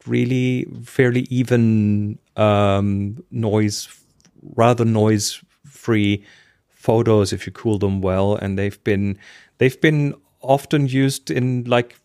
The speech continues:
webcams with C C Ds on telescopes, and then they would shoot,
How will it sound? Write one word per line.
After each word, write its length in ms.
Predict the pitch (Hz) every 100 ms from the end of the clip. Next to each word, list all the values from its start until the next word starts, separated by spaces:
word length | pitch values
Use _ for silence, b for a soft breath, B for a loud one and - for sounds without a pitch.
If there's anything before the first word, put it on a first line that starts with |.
| _ -
webcams 760 | 123 131 - 127 101 98 92
with 140 | 110 -
C 160 | -
C 140 | 113 117
Ds 480 | 110 113 107 107 -
on 180 | 113
telescopes, 680 | 110 117 110 - 107 104 -
and 140 | 107 104
then 100 | 107
they 140 | 107
would 200 | 101 101 - _ _
shoot, 540 | - - 117 110 104